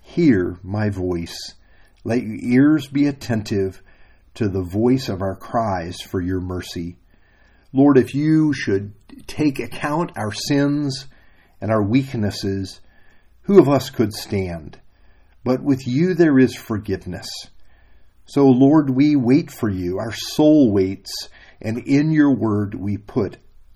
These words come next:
our hope. Thank you, Father, that with you there is steadfast love and there is full redemption.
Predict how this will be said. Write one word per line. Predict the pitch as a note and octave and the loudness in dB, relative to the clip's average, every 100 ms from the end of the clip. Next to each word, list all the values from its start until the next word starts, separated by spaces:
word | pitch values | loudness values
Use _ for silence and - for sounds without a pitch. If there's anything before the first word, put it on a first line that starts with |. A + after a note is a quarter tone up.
| - | -6
our | G#2 G2+ G2 | -4 -4 -8
hope. | - G2 F2+ - - _ _ _ - - - _ _ _ - | -8 -8 -8 -12 -20 _ _ _ -20 -20 -20 _ _ _ -10
Thank | C3+ C#3 C3+ | -2 -2 2
you, | D3 | 0
Father, | - A#2 A#2+ B2 | 2 0 2 2
that | A#2 G#2 | 2 0
with | B2 A#2+ | 0 0
you | A#2+ C3 C3+ | 4 8 8
there | A#2 A2+ | 6 0
is | A2 - | -2 -4
steadfast | - D3 D3 C3+ C#3 B2 - | 0 0 0 -2 -2 -2 -4
love | A#2+ A2 A2 G#2+ G2+ - - _ _ _ _ _ _ _ | 0 2 2 0 -4 -12 -20 _ _ _ _ _ _ _
and | G2+ | -2
there | G2+ B2+ | 6 6
is | A#2+ - - | 6 2 -10
full | - - C3+ C3 A#2+ | -12 2 8 8 8
redemption. | G#2+ G2+ G2+ F#2+ E2 - F2+ F#2 | 6 0 0 -4 -6 -12 -12 -14